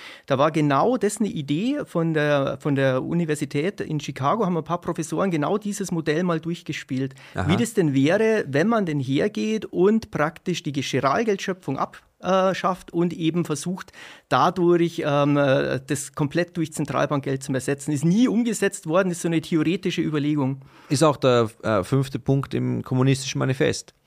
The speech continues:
Speaker 1: Echt?
Speaker 2: Es gibt nur eine
Speaker 1: Okay.
Speaker 2: Bank und das ist die Staatsbank. Ja? Also
Speaker 1: Passt.
Speaker 2: passt in dem Fall. Ähm, leider Gottes, ja. Also ich glaube ja, dass es, dass es, wenn man's positiv betrachtet, geht's um, ähm,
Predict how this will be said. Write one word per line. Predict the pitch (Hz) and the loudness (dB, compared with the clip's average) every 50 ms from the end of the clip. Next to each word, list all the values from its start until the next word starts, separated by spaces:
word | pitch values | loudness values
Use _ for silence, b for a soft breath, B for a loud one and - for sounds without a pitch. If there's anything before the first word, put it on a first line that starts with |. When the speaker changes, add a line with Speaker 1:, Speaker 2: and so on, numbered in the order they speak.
| _ - | _ -2
Speaker 1:
Echt? | 147 160 269 - - - _ - | 0 0 0 -2 -6 -12 _ -12
Speaker 2:
Es | - 254 | -8 -6
gibt | - 127 - - | -6 -6 -4 -2
nur | 139 135 | 0 2
eine | 98 110 117 - | 2 2 2 2
Speaker 1:
Okay. | 180 | 2
Speaker 2:
Bank | 214 131 107 101 98 - - - - - - - - - | 2 2 2 0 -2 -6 -12 -14 -14 -14 -14 -16 -10 -6
und | 117 107 | -2 0
das | 113 113 110 | 2 2 0
ist | 117 - 135 | -2 -4 -4
die | 131 | -2
Staatsbank. | - 147 131 120 - - - - - 90 95 - - B B B B B B - | 0 2 2 2 0 -2 -6 -8 -8 -8 -8 -12 -14 B B B B B B -2
Ja? | 104 113 139 160 - - _ _ _ _ | 0 0 0 0 -4 -10 _ _ _ _
Also | - 113 110 120 123 120 117 117 110 104 87 | -2 0 2 4 4 6 6 4 4 2 -2
Speaker 1:
Passt. | - 196 190 - - - - - B B B B B B B B - | -4 -4 -4 -4 -6 -10 -16 -20 B B B B B B B B 0
Speaker 2:
passt | - 165 185 180 - | 2 2 2 2 0
in | 139 120 104 | 0 0 0
dem | 104 101 98 | 0 -2 -2
Fall. | - 95 80 82 85 B B B B B B B B B B B - | -2 -2 -2 -2 -4 B B B B B B B B B B B -2
Ähm, | 113 120 123 123 123 127 127 127 127 127 123 - | 2 2 4 4 4 4 2 0 0 -2 -2 -2
leider | 123 123 123 139 156 165 | 0 2 4 4 4 4
Gottes, | 165 180 180 - - 76 60 - - | 4 2 2 2 0 -2 -2 -2 0
ja. | 98 104 127 131 | 2 2 2 2
Also | - - 135 123 151 135 B B B B | 2 2 2 2 2 2 B B B B
ich | - 165 170 - - | -2 0 0 0 0
glaube | 131 107 - 147 143 139 | 2 2 2 4 4 4
ja, | 123 117 110 117 127 | 4 4 4 2 0
dass | - 120 - | 0 -2 -4
es, | 123 113 - - - _ _ | -2 -2 -2 -4 -6 _ _
dass | - 117 107 | 0 0 0
es, | 117 107 - - - - _ _ _ | 0 -2 -2 -4 -6 -8 _ _ _
wenn | 117 117 117 117 | -4 -2 0 2
man's | 120 113 - | 0 0 -2
positiv | - - 123 131 123 131 - 131 123 - | -2 -2 -2 -2 -2 -2 -4 -8 -8 -6
betrachtet, | - - - - 95 95 104 113 - - 120 113 - - | -8 -10 -4 0 0 2 2 0 0 -4 -8 -8 -4 -2
geht's | 107 107 110 - - - | -2 -2 -2 -2 -6 -10
um, | - - 107 107 101 104 104 101 101 101 - B B B B B B B B B B _ - | -6 -4 -4 -2 -2 -2 -2 -2 -4 -4 -6 B B B B B B B B B B _ -6
ähm, | - 107 107 104 101 101 101 98 95 92 - - | -2 0 2 2 2 2 0 0 0 -2 -4 -6